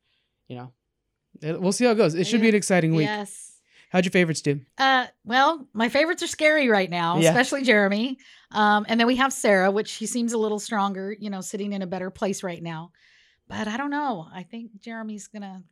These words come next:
Speaker 2: have a hard
Speaker 1: Yeah.
Speaker 2: time.
Speaker 1: It's just,
Speaker 2: So.
Speaker 1: it takes the right Wednesday and Jeremy's out. I mean, he's,
Speaker 2: Yeah.
Speaker 1: he's real, real close.
Speaker 2: How about yours?
Speaker 1: Uh,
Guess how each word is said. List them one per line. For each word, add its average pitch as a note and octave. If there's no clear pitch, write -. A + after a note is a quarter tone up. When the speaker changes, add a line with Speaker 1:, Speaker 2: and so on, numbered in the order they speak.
Speaker 2:
have G3
a F#3
hard F#3+
Speaker 1:
Yeah. G3+
Speaker 2:
time. F3
Speaker 1:
It's E3
just, E3+
Speaker 2:
So. G3
Speaker 1:
it F3+
takes F3+
the E3
right D#3+
Wednesday D3
and C3
Jeremy's C3+
out. C3
I -
mean, C#3
he's, D3
Speaker 2:
Yeah. E3+
Speaker 1:
he's D#3
real, C#3+
real C3+
close. C3
Speaker 2:
How G#3
about C4+
yours? D#4
Speaker 1:
Uh, C#3+